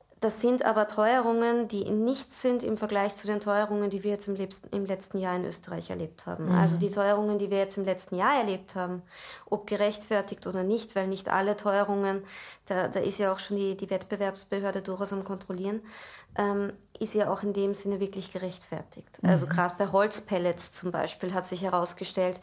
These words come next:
Speaker 1: dass die nur deswegen um zwei Drittel teurer geworden sind, weil sie künstlich zurückgehalten worden sind vom Handel.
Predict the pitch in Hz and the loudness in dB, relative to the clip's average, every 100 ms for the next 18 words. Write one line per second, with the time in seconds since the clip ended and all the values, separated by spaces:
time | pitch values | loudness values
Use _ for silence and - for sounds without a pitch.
0 | - - - - 190 190 208 208 208 190 | -12 -12 -14 -2 -2 0 0 2 4 2
1 | 185 - 208 208 202 - 185 180 196 202 | 0 0 0 2 0 0 0 0 -4 -4
2 | 190 185 180 202 196 190 190 190 190 190 | -2 0 0 0 0 0 2 0 -2 -2
3 | 190 180 - 214 214 214 - 202 - - | -2 -2 -2 0 0 -2 -6 -6 -6 -12
4 | - 196 - - 180 165 - 185 170 160 | -6 -6 -6 -4 -2 -2 -2 -2 0 0
5 | 160 - 165 - 165 170 87 - | -2 -4 -6 -4 -4 -2 -2 -4